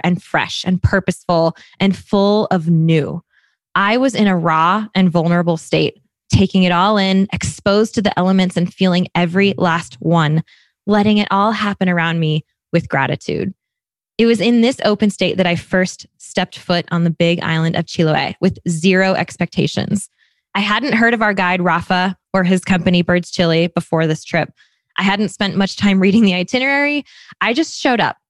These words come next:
So did Rafa, offering me espresso. He already knew exactly what I needed.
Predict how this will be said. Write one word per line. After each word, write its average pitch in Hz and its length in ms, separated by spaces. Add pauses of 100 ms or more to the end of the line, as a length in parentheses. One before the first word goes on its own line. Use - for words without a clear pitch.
(360)
So 240 260
did 330 140
Rafa, 185 580
offering 320 420
me 349 120
espresso. 180 680 (140)
He 233 180
already 233 320
knew 254 120
exactly 185 720
what 175 160
I 170 100
needed. 165 460